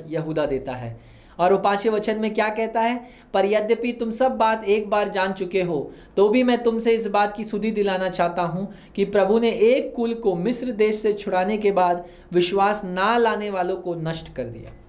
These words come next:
तो पहला उदाहरण जो यहूदा देता है पांचवें वचन में, वो आ रहा है कहां से? इजराइल के घराने से, इजराइल के लोगों का उदाहरण वो देता है।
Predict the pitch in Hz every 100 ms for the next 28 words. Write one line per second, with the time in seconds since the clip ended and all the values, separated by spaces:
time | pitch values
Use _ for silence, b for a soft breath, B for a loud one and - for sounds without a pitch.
0 | b b b b b - 165 202 226 240
1 | 220 185 202 226 214 202 190 202 202 185
2 | 180 190 175 180 180 175 180 156 - 202
3 | 202 208 B B - 175 180 170 180 160
4 | 160 160 170 160 165 208 247 269 269 -
5 | - 160 156 151 151 151 160 175 175 175
6 | 160 143 135 135 131 147 156 175 202 220
7 | 226 202 190 190 180 175 165 160 151 143
8 | 135 127 127 117